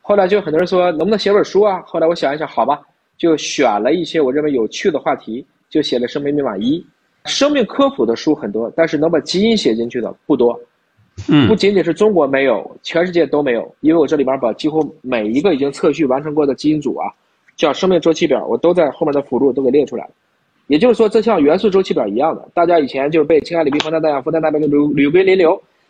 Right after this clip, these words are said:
Speaker 1: 以后你一定会背什么基因组是多大，多少条染色体啊，这些基因是干嘛用的，这个就会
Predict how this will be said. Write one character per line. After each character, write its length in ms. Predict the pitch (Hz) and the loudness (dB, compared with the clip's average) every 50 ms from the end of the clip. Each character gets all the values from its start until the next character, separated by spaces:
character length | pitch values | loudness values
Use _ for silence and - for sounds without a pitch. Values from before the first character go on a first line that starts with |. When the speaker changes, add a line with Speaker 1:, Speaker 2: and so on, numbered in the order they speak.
| - - | -6 -2
Speaker 1:
以 100 | 131 139 | -2 -2
后 300 | - - 262 226 - - 131 | 0 0 0 0 -2 -4 -6
你 80 | 135 143 | -4 -4
一 80 | 165 | -2
定 100 | 202 269 | 0 0
会 140 | 208 180 160 | 0 0 0
背 200 | 147 175 151 - - _ _ _ _ | 0 0 -2 -2 -4 _ _ _ _
什 160 | - - 175 | -6 -2 0
么 80 | 208 226 | 0 0
基 140 | 202 220 220 | 0 0 -2
因 80 | 220 | 0
组 140 | 175 135 113 | 0 -2 -4
是 100 | - 151 | -4 -4
多 160 | - 135 151 | -2 -2 0
大， 180 | 196 180 156 127 | 2 2 0 2
多 140 | 156 175 170 | 2 0 0
少 60 | 147 | 0
条 120 | 160 170 | 0 -2
染 140 | 156 131 120 | -2 -2 0
色 140 | - 170 143 | 0 -2 -2
体 260 | - - - - - _ _ _ _ _ _ | -2 -4 -10 -12 -12 _ _ _ _ _ _
啊， 180 | 123 135 135 | -2 -2 0
这 100 | - 180 | 2 0
些 80 | 185 175 | 0 -2
基 160 | 165 - 185 | -2 -2 -2
因 80 | 185 170 | -2 -2
是 80 | 180 | -2
干 140 | - 175 151 | -4 -4 -2
嘛 120 | 151 123 | -2 -2
用 140 | 139 170 156 | -2 -2 -2
的， 100 | 117 - - _ | -4 -8 -14 _
这 140 | - 277 277 | -4 -2 -2
个 80 | 170 | 0
就 140 | - 160 147 | -2 -2 -2
会 260 | - 165 139 127 98 | 0 0 0 0 -2